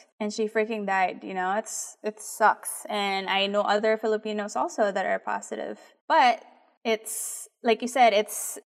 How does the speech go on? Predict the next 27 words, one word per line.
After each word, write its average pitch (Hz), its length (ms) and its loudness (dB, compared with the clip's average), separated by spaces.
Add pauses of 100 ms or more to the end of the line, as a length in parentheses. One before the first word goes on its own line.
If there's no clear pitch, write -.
being 233 300 2
in 220 200 0
healthcare, 226 680 4
being 202 240 2
in 196 120 -6
the 196 80 -8
front 208 260 0
lines, 202 580 -2
but 208 120 0
also, 202 520 2
like, 165 520 -2 (340)
Filipinos' 277 540 0
lifestyle. - 800 -4
Like, 190 440 -2 (220)
we 233 140 -2
are 233 400 6
the 208 160 4
most 202 400 -2
unactive 196 880 2 (400)
Asian 220 400 0
<laughs> 240 80 4
group. 254 400 6
That's 277 300 6
just - 260 2
what 247 180 6
we 247 120 8
do. 226 440 4